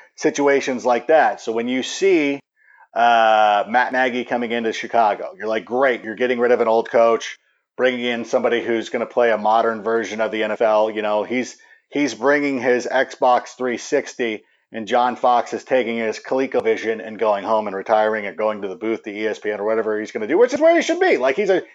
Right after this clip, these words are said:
he's a charming person. Like, I like John Fox, like, as a, as a human being. But it's like, yeah, as an N F L coach, I hated the hire when it happened.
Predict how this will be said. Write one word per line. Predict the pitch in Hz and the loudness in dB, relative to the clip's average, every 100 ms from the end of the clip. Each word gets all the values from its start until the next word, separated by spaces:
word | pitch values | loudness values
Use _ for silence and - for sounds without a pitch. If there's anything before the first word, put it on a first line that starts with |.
| _ | _
he's | 247 247 | 0 2
a | - | 2
charming | - - 311 160 143 | 2 2 4 4 0
person. | 143 208 208 117 92 | 2 4 4 0 -4
Like, | 107 139 | 0 4
I | |
like | 175 180 196 - | 4 4 2 -2
John | 127 127 127 | -2 -2 -2
Fox, | - 139 131 107 - | -2 0 0 -2 -2
like, | 117 | -4
as | 101 | 0
a, | 104 - _ _ _ - | -2 -2 _ _ _ 0
as | 139 | 2
a | - | 2
human | - - 160 123 98 | 0 2 2 2 -2
being. | 135 147 117 110 - - _ | -2 0 -2 -6 -16 -20 _
But | - 139 | -4 0
it's | 147 | 2
like, | 139 - | 0 2
yeah, | 226 208 | 4 4
as | 208 | 4
an | 208 | 4
N | 240 | 2
F | 226 | 4
L | 214 196 | 4 4
coach, | 196 156 151 - | 4 4 2 0
I | 139 143 | 0 2
hated | 175 185 160 | 2 2 2
the | 143 | 2
hire | 147 151 151 | 2 4 4
when | 143 127 | 2 0
it | 98 | -4
happened. | - 147 156 190 185 | 0 0 2 0 -2